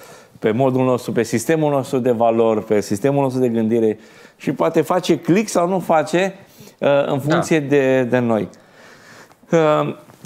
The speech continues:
Speaker 1: acum, dacă vorbim așa, uh, în calitatea dumneavoastră de profesor, care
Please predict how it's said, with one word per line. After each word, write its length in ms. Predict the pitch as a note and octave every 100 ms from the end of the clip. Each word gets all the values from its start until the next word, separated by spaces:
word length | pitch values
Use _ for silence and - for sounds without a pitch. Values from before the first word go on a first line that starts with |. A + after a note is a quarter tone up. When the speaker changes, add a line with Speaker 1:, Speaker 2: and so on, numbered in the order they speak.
| -
Speaker 1:
acum, 300 | E3 F3+ A#3
dacă 240 | G#3+ G#3+
vorbim 280 | G3 G3 G3+
așa, 640 | G3+ F#3+ F#3 F3+ D#3+ D#3 - -
uh, 340 | - C3+ B2+ -
în 100 | C#3+
calitatea 440 | D3 D3 D3+ E3
dumneavoastră 380 | D#3+ D3+ D3+ D3+
de 120 | D3
profesor, 560 | C3+ C3 C3 C3+ B2+ A#2
care 440 | - G3+ G3+ F3+